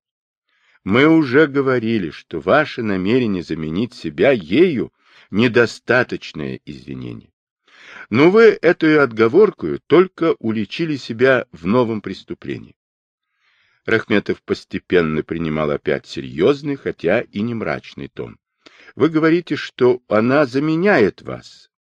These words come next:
Это решено? Да, сказала Вера Павловна, без прежней шутливости, уже предчувствуя, что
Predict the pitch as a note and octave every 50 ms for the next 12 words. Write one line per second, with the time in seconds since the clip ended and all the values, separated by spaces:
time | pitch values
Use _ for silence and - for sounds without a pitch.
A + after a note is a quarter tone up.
0 | _ - A2 A2+ - - B2 B2+ B2+ - - G3 A3 A#3 F3 F#2 - _ _ _
1 | _ _ _ _ _ _ _ _ _ _ _ _ _ _ _ _ _ _ _ _
2 | _ _ _ _ - - - - A2 A#2+ A#2 G#2+ - - G#2+ F#2+ F#2 G2 F#2+ F2+
3 | E2+ F#2 F2+ E2+ - - F2 F2 E2 D#2+ E2 E2 D#2+ - _ _ _ _ _ _
4 | _ - G2+ G2 - - - F2+ F#2 F2+ D#2+ - E2 D2+ - - - - - -
5 | D2+ C#2+ C#2+ - - _ - - _ _ _ _ _ _ _ _ _ _ - G#2+
6 | F#2 B2+ C3+ - - B2 G#2+ - - - C#3+ C#3 - - _ - A#2 G#2 G2 -
7 | - - - F#2+ F#2